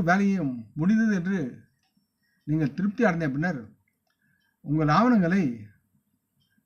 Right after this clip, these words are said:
மூத்த அதிகாரி-, அதிகாரிகளுக்கு அனுப்ப வேண்டும்.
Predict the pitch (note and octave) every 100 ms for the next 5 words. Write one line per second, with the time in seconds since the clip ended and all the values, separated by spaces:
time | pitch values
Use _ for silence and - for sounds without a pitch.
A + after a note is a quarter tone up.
0 | - F3+ G3+ G#3+ E3+ F#3+ F#3 E3 D#3 C#3
1 | D3 G#3 G3+ D#3+ C3+ - G3 C3 C3+ D#3
2 | F3+ C#3+ A#2+